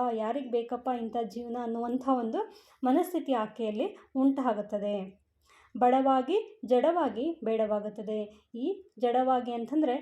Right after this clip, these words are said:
ಹೃದಯ ಕಲ್ಲಾಗ್ಬಿಡುತ್ತೆ ಆಕೆಗೆ.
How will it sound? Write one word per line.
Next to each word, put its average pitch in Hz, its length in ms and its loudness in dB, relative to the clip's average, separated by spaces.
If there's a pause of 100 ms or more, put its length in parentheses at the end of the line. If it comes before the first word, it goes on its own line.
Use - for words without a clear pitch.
(420)
ಹೃದಯ 269 320 4 (400)
ಕಲ್ಲಾಗ್ಬಿಡುತ್ತೆ 254 800 0
ಆಕೆಗೆ. 214 560 -4